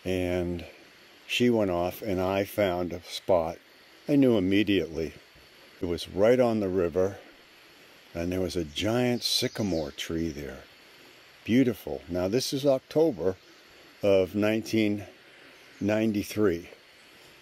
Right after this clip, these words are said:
and it's got color. The tree's got color. And we went back,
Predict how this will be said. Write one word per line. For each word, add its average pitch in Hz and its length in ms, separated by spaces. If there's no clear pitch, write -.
and 90 220
it's - 200
got 87 280
color. 85 400
The 78 120
tree's 92 440
got 76 220
color. 78 340
And 139 160
we 160 100
went 160 260
back, 113 420